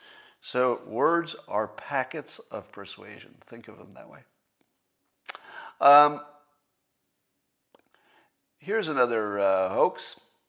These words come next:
How many of you followed the, uh, nexium, uh, sex cult story? Most of you know what that is, right? Uh, Keith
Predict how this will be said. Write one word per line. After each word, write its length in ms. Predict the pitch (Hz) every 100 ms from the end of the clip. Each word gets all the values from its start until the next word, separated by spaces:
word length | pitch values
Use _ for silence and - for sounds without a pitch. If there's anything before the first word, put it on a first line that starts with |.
| _ _ _ _ _
How 200 | - 214
many 280 | 220 226 165
of 120 | 110
you 320 | 104 117 98 - -
followed 440 | - 147 139 127
the, 320 | 117 110 101 - -
uh, 160 | 95 78
nexium, 800 | 104 117 143 - 139 127 120 113 - - _ _ _ _
uh, 380 | - 101 98 92
sex 540 | 92 - - 127 - - -
cult 380 | - 143 -
story? 600 | - - - 110 98 85 92 _ _ _ _ _ _ _ _ _ _ _ -
Most 280 | 139 131 127
of 40 |
you 80 | 110
know 140 | 107
what 140 | 98 92
that 140 | 90
is, 200 | 87 -
right? 220 | 98 123 _ _ _ - - _
Uh, 180 | - 95 92
Keith 360 | - 139 123